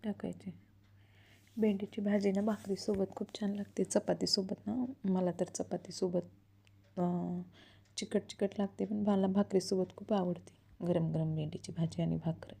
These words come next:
ज्वारीची भाकर. थोडंसं लालसर होऊ द्यायचं, आपलं टोमॅटो गलेपर्यंत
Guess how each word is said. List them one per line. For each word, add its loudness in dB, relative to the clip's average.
ज्वारीची 0
भाकर. -6
थोडंसं -6
लालसर -4
होऊ -8
द्यायचं, -6
आपलं -4
टोमॅटो 2
गलेपर्यंत 0